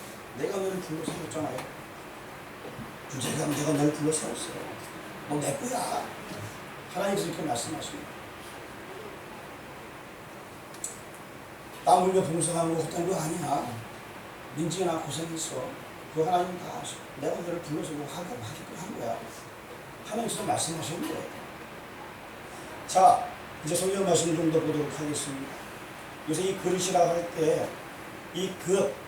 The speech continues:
우리는 정말 잘 깨지는 그릇, 질그릇 같은 깨지는 그릇이에요.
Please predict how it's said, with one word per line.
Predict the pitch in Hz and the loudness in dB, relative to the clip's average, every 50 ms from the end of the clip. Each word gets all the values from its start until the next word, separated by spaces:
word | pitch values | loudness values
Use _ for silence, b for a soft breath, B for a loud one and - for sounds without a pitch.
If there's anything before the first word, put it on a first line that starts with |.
| - - - - - - - - | -12 -12 -12 -12 -12 -14 -8 -4
우리는 | 151 160 190 202 214 | 4 6 6 6 6
정말 | 190 180 175 180 190 180 - | 4 2 2 4 4 4 2
잘 | - - 160 175 - - - | 2 2 4 4 2 2 2
깨지는 | 208 196 170 165 175 175 180 175 180 180 175 160 147 123 113 | 0 2 2 2 2 4 4 4 4 4 4 2 2 0 -2
그릇, | - 147 160 160 160 - - - | 0 0 2 2 2 0 0 -2
질그릇 | - 151 165 175 175 175 151 151 170 - | -2 0 2 4 4 4 4 4 4 2
같은 | - 143 147 143 - - | 2 0 0 -2 -2 -2
깨지는 | 180 165 151 151 143 139 127 - | -2 0 0 0 0 -2 -4 -6
그릇이에요. | - 135 131 143 135 - - - 147 123 120 120 | -6 -4 -2 -2 -2 -4 -6 -6 -6 -6 -6 -6